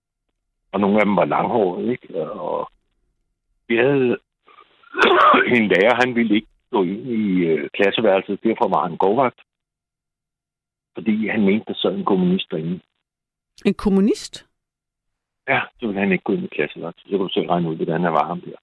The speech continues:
Speaker 2: Okay.
Speaker 1: Han hed Sandpapirs Larsen. Han, han var på forsiden af Ekstra Bladet et par gange. Fordi han havde taget nogen i nogen, i noget.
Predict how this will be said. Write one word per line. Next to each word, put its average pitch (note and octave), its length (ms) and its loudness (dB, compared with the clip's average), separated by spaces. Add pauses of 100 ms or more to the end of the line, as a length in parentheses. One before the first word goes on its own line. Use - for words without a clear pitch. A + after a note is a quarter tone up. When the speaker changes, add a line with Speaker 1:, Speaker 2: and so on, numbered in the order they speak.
(580)
Speaker 2:
Okay. G3+ 300 -6
Speaker 1:
Han A2 100 -4
hed A2 120 0
Sandpapirs - 640 -2
Larsen. F2 360 -2 (360)
Han, E2+ 100 -4 (200)
han F#2+ 140 2
var F#2+ 120 2
på F#2 140 0
forsiden G2+ 380 0
af E2 60 0
Ekstra F2 240 -6
Bladet D#2+ 180 -8
et - 80 -16
par - 80 -10
gange. E2+ 280 -4 (840)
Fordi A2 240 -2
han A#2 140 0
havde F#2+ 220 2
taget A2 160 4
nogen G#2+ 220 2
i A2+ 40 2
nogen, G#2 360 0 (340)
i A2 60 -2
noget. F#2+ 460 2